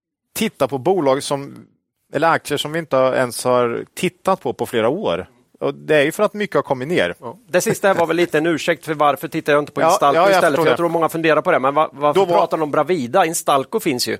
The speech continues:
Speaker 1: Ja, och då
Speaker 2: Mm.
Speaker 1: sa du skuldsättning och lite högre värdering.
Speaker 2: Ja, men den är, de har ju också kommit ner något fruktansvärt,
Speaker 1: Ja, okej.
Speaker 2: så det går k-, nästan inte att skylla på det här.
Speaker 1: Skuldsättning går
Speaker 2: Skuldsättning,
Speaker 1: alltid att sk-, den går,
Speaker 2: skuldsättningen är
Speaker 1: den går alltid att skylla på.
Speaker 2: Den skyller jag på.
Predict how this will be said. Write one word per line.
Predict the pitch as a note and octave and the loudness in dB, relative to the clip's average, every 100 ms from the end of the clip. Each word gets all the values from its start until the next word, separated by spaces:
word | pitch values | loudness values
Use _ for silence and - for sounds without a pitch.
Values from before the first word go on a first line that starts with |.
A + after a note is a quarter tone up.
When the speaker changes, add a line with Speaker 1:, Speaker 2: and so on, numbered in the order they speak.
| - | -2
Speaker 1:
Ja, | B2 C3 _ _ | 0 0 _ _
och | - | -8
då | C#3 | -2
Speaker 2:
Mm. | D3+ | 0
Speaker 1:
sa | D#3 C3+ | 2 2
du | C3+ C3+ | 0 -4
skuldsättning | - F#3+ F3 C3 D3+ C#3 _ - C#3+ C#3 C#3 | -2 0 0 0 0 0 _ -6 -2 -2 -4
och | C#3 C3 - | -2 -2 -2
lite | C3 A#2+ | -4 0
högre | A#2 | 0
värdering. | G#2+ G2 F2 - | 0 0 -2 0
Speaker 2:
Ja, | D#3 - | 0 0
men | - | -2
den | D#3 D#3 | 0 2
är, | D3 C#3+ C#3 | 2 2 0
de | C#3 A#2 | -4 -8
har | G2 | -8
ju | B2 | -12
också | - - | -12 -14
kommit | D3 D3 | -14 -10
ner | D3 | -8
något | C#3 | -8
fruktansvärt, | F3 D#3 C#3+ B2+ E3 | -8 -6 -4 -2 2
Speaker 1:
Ja, | C#3 D3 | 2 2
okej. | D#3 | 0
Speaker 2:
så | C#3 C#3 B2 | 0 -2 -6
det | - | -8
går | D3+ | -8
k-, | D#3 - D#3+ B3 A4+ G#4+ | -8 -8 -8 -4 -2 -2
nästan | - - B3+ | -4 -2 0
inte | G3 | 0
att | F3 | -2
skylla | D#3 | -4
på | C#3+ | -2
det | C#3 | -2
här. | B2+ C#3 F3+ C#3+ A2 F2 G2 _ _ _ _ - | -2 -4 -6 -8 -16 -20 _ _ _ _ _ -8
Speaker 1:
Skuldsättning | - A#3+ G#3 B3+ B3 C4 | 0 2 4 2 4 4
går | |
Speaker 2:
Skuldsättning, | B3 A#3+ G#3+ A#3 | 4 6 4 4
Speaker 1:
alltid | G3+ | 2
att | |
sk-, | - - | 0 0
den | G3 | 2
går, | |
Speaker 2:
skuldsättningen | F3+ F#3+ F#3+ G#3+ | 4 2 2 0
är | F3 | 2
Speaker 1:
den | F3+ | 2
går | E3 | 2
alltid | D#3+ D3+ C3+ | 2 2 0
att | |
skylla | D3 | -2
på. | A2+ - | -2 -2
Speaker 2:
Den | F#3+ | -2
skyller | E3+ - | -2 -4
jag | |
på. | - | -6